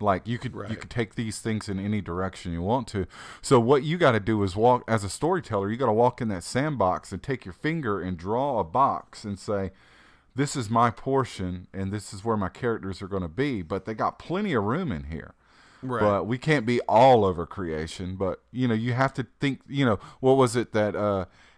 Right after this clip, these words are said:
Speaker 1: Eric was saying, uh, when we, when we had that interview in episode ten? You know, think small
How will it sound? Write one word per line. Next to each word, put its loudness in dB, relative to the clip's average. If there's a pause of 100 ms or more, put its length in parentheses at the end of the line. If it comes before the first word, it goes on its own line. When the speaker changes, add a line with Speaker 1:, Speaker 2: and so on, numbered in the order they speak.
(140)
Speaker 1:
Eric 4 (120)
was 0
saying, 0
uh, 0
when -4
we, -2
when -8
we -2
had -6
that -2
interview -2
in -4
episode -8
ten? -6 (280)
You -4
know, -2 (160)
think -2
small 0